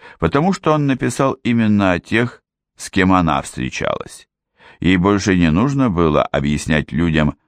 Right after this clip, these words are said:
свою любовь к этой никем не понятой стране, поэтому мама требовала, чтобы все прочли "Бегущего за ветром". Мы с мамой разошлись во мнениях об этой книге. Она мне понравилась,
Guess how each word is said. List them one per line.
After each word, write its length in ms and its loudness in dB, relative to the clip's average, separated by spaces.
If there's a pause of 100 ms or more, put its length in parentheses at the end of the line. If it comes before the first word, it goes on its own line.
свою 380 0
любовь 560 -2 (320)
к 80 -4
этой 260 0
никем 600 0
не 180 0
понятой 580 -4
стране, 560 -2 (600)
поэтому 480 0
мама 320 0
требовала, 600 -2
чтобы 300 -2
все 360 -2
прочли 600 -4 (360)
"Бегущего 800 0
за 140 0
ветром". 500 -6 (760)
Мы 160 2
с 100 -8
мамой 500 0 (100)
разошлись 680 0
во 140 0
мнениях 680 0
об 140 -4
этой 260 -6
книге. 460 -10 (680)
Она 320 2
мне 240 0
понравилась, 800 -4